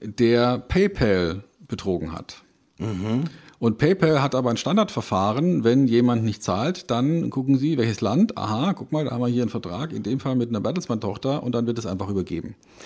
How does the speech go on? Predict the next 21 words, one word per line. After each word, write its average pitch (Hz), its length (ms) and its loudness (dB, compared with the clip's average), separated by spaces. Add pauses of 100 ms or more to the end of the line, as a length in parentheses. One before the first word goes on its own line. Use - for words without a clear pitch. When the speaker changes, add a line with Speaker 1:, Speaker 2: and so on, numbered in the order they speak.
(240)
Speaker 1:
Was 147 200 2
ist 160 120 0
der 127 60 4
Hintergrund? 180 500 4
Es - 140 -2
gibt - 220 -4
tatsächlich, 170 840 -2 (260)
nicht 117 120 0
in 113 100 2
allen 107 220 2
Ländern, 120 300 4
aber 104 180 2
offenbar 131 380 4
in 104 100 4
Singapur 123 480 4
die 101 80 4
Möglichkeit, 107 880 2 (540)
ein 110 240 2
PayPal-Konto 127 1000 2
zu 113 200 -6
belasten, 113 920 2